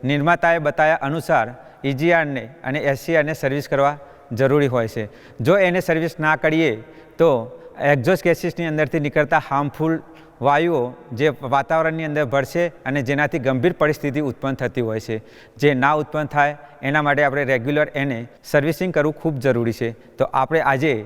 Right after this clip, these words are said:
ઈ જી આર અને એસ સી આરનું સર્વિસિંગ કરતા અને નિરીક્ષણ કરતા શીખીશું. હવે આપણે ઈ જી આર અને એસ સી આરનું વાલ્વનું સર્વિસિંગ અને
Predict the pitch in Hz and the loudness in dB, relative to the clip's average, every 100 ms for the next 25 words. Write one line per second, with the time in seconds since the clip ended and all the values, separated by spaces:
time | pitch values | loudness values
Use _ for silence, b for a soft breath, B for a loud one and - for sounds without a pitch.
0 | - B - 131 127 160 160 160 - 135 | -12 B -6 -4 0 4 4 2 -2 -4
1 | 156 139 135 - 175 139 139 165 147 135 | -4 -4 -6 0 2 2 -2 -6 -4 -2
2 | 143 180 170 139 - 170 - 135 143 131 | -2 -6 -4 -4 0 -2 0 -4 -2 0
3 | 147 - 196 151 120 151 - 135 - 113 | -2 -2 -4 -2 0 0 -2 -6 -6 -8
4 | - 98 - - _ - 135 160 175 147 | -8 -14 -14 -20 _ -4 2 6 6 4
5 | 135 131 - 143 127 165 175 160 156 147 | 0 -2 -6 -6 0 2 4 2 0 0
6 | 139 - 165 156 135 110 120 - B B | -2 0 2 2 0 -6 -12 -20 B B
7 | 120 143 147 160 151 143 156 175 165 143 | -2 0 0 -4 -2 -2 -2 -4 -4 -4